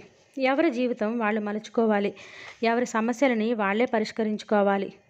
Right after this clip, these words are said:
తాను ప్రేక్షకురాలిగా దూరం నుంచి వీక్షించగలదే తప్ప ఏమీ చేయలేదు.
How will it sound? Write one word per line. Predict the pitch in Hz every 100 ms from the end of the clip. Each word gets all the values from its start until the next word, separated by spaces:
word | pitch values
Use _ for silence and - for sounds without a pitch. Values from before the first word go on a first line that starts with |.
| 269
తాను | 254
ప్రేక్షకురాలిగా | 240 202 202 254 240 226 214 208 220 240 -
దూరం | 196 247 269 277
నుంచి | 247 240
వీక్షించగలదే | 214 220 233 220 220 214 202
తప్ప | 196 190 254 247 226 - - - -
ఏమీ | 220 254 285 254
చేయలేదు. | 220 202 202 190